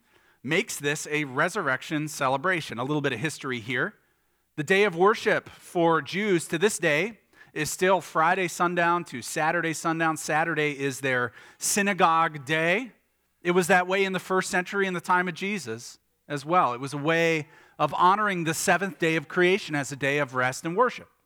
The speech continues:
But when Jesus rose from the dead to new life on a Sunday morning, those Jews who,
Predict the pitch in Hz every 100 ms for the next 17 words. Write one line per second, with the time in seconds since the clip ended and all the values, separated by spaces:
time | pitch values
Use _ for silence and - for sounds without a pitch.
0 | _ _ _ _ _ _ _ _ _ _
1 | _ _ _ 190 190 180 151 220 302 269
2 | 208 156 156 220 285 - 220 170 160 151
3 | 151 165 151 160 165 196 180 156 151 151
4 | 147 139 139 120 _ - - - 190 254
5 | 147 131 127 127 165 277 135 135 254 _
6 | _ _ _ _ _ _ - 180 190 120
7 | 170 269 208 202 - - 185 165